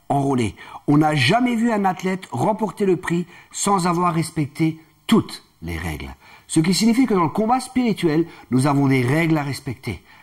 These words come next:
C'est ce que nous allons étudier, ce que nous allons voir. Proverbe vingt, verset dix-huit nous dit aussi, « Les résolutions s'affermissent par le conseil,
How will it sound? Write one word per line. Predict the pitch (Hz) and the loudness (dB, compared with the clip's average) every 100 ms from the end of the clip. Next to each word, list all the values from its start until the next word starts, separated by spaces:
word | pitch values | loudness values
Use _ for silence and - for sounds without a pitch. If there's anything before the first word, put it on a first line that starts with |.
| _ | _
C'est | - | -18
ce | - | -16
que | - | -8
nous | 87 107 | -4 0
allons | 120 | 0
étudier, | 139 135 147 170 180 170 | 0 -2 -2 0 0 0
ce | - | -6
que | |
nous | 107 95 | -8 -6
allons | 95 110 | -2 0
voir. | 107 156 175 175 - _ - - - - - | 2 2 0 -4 -14 _ -20 -20 -20 -20 -16
Proverbe | - 113 156 147 | -2 0 2 0
vingt, | 127 180 180 | 0 0 0
verset | 185 165 180 | -2 -2 0
dix-huit | 185 165 202 190 | 0 0 -2 0
nous | |
dit | 185 180 | 2 2
aussi, « | 180 - 196 190 - - | 2 0 -4 -4 -14 -2
Les | 120 151 | 2 4
résolutions | 214 - 240 226 190 240 240 | 2 2 4 4 4 0 -2
s'affermissent | - 220 202 226 220 202 | 0 -2 0 0 0 0
par | 208 | 0
le | 190 | 0
conseil, | 180 180 156 175 180 | 0 0 0 0 0